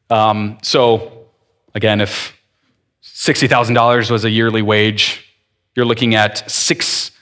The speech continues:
uh, six hundred thousand or six hundred million dollars. Versus about fifteen thousand dollars. That's the disparity. Again, I don't want you guys thinking that that's an actual translation of the money, of the income. Okay, there's, there's different, but yeah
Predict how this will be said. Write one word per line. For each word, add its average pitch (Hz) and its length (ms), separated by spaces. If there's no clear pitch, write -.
uh, 120 180
six - 240
hundred 151 340
thousand 143 340
or 139 120
six - 220
hundred 175 240
million 156 300
dollars. 131 500
Versus 147 480
about 143 640
fifteen 135 500
thousand 110 300
dollars. 92 420
That's 120 260
the 123 240
disparity. 113 680
Again, 101 340
I 123 40
don't 123 80
want 127 140
you 117 60
guys 113 120
thinking 120 220
that 107 120
that's 117 180
an 120 100
actual 117 360
translation 117 520
of 104 80
the 107 60
money, 107 220
of 110 140
the 113 120
income. 113 520
Okay, 101 380
there's, 113 260
there's 123 240
different, 110 200
but 107 120
yeah 95 160